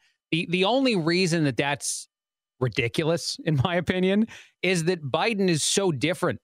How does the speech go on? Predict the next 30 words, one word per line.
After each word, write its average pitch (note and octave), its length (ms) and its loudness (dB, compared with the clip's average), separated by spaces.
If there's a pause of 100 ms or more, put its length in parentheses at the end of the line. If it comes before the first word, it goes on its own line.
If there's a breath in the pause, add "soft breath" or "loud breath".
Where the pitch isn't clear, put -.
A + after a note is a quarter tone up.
than B2+ 100 0
what C3 180 0
Biden C#3+ 360 0
was C3 400 0
in B2+ 160 -2
twenty C3 320 -2
twenty. B2+ 420 -4 (320)
In D3+ 220 2
the D3 100 2
twenty F#3+ 260 0
twenty A#3 220 0
election, D#3 340 0
which C3+ 140 -2
I C#3+ 100 0
know, B2+ 360 0
and C3 100 0
I C3+ 40 0
just C3 200 -2
played C3+ 220 -2
audio D3 460 2 (300 soft breath)
of A2+ 100 -6
Tucker A#2+ 240 -2
Carlson C#3+ 500 0
saying B2+ 300 0
how A2+ 140 0
he E3+ 200 0
believes C3 600 0
it B2 80 -2
was A#2+ 120 0
stolen, A#2 540 0